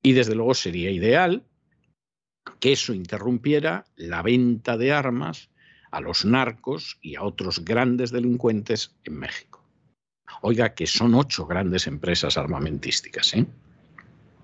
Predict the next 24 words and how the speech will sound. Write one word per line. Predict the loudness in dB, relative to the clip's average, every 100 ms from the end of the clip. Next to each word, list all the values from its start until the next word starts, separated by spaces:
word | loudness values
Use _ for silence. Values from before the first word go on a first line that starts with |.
| _ _ 0
Que | 4
esto | 4 4 6 8
no | 8 6
es | 4 4 4 2
un | -2
traficante | 0 -2 -2 -6 0 2 2 0 -2 0 0 0 -8 -16 0
intermediario | 2 2 2 2 2 4 4 4 2 0
del | -2 -6
Tesa | -4 -4 -4
al | -8 -2
Cuarto | 2 2 0 0 0 0 -4 -20 -16
que | -4 -2
de | 0 0
pronto | 2 2 2 2 2
le | 4
vende | 4 4 4 4
veinte | 4 6 4 4 2 4 2
fusiles | 0 -2 2 6 8 6 4 2
o |
veinte | 0 2 2
pistolas | 0 -4 -2 2 2 2 -2
a | -2
un |
delincuente. | -2 -4 -6 -12 -18 _